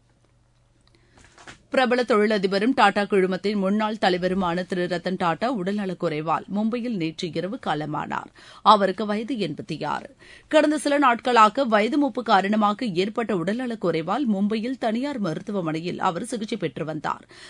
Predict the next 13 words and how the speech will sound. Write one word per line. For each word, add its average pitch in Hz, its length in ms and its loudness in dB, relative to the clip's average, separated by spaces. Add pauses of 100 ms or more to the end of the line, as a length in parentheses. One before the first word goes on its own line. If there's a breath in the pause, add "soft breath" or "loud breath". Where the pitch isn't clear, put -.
சிகிச்சை 262 380 -2
பலனின்றி 208 560 2
நேற்று 202 400 -2
இரவு 190 260 -2
ரத்தன் 208 320 -2
டாடா 196 320 0
காலமானதாக 175 920 -2
டாடா 202 280 -2
குழுமத்தின் 175 580 -4
தலைவர் 170 320 -2
திரு 151 300 -6
சந்திரசேகர் 226 760 -6
தெரிவித்தார். 160 540 -6